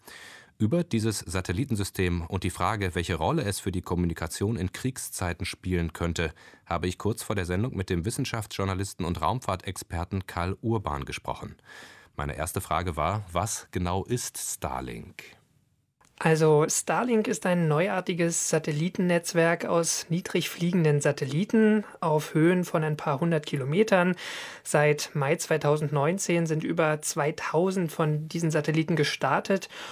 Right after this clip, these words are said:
Speaker 2: Und gerade weil sie niedrig fliegen, sind die darüber bereitgestellten Internetverbindungen sehr schnell, also vergleichbar mit einer Glasfaserverbindung am Boden.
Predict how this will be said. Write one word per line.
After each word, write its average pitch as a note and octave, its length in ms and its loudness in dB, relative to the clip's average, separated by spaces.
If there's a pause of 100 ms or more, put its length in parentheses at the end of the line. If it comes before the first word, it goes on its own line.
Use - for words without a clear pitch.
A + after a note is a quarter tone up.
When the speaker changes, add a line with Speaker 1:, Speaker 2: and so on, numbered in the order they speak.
(140)
Speaker 2:
Und F3 180 4
gerade D#3 360 4
weil G3 260 2
sie F3 100 2
niedrig E3 400 2
fliegen, F3+ 260 2
sind E3 260 2
die E3 60 0
darüber D#3+ 360 6
bereitgestellten D3 800 2
Internetverbindungen C#3+ 960 0
sehr C3 180 0
schnell, C3+ 500 2
also C#3+ 200 0
vergleichbar C#3 720 0
mit C3+ 180 0
einer C#3 220 0
Glasfaserverbindung C#3 1160 -2
am B2+ 120 -6
Boden. F#3 400 2